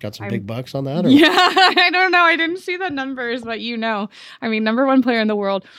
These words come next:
Speaker 2: three out of four, uh, French Opens, right? That she's, I mean, like, hasn't she won the last three of the last four years?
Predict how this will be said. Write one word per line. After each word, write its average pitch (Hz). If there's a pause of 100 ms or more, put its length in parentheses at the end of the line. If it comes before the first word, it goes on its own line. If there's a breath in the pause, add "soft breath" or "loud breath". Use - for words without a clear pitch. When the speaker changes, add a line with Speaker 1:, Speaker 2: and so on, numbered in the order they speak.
(140 loud breath)
Speaker 2:
three 240
out 247
of 240
four, 214 (240)
uh, 208
French 208
Opens, 233
right? 226
That 247
she's, 277
I 226
mean, 220
like, 208 (200)
hasn't 226
she 247
won 214
the 208
last 185
three 190
of 185
the 180
last 180
four 175
years? 175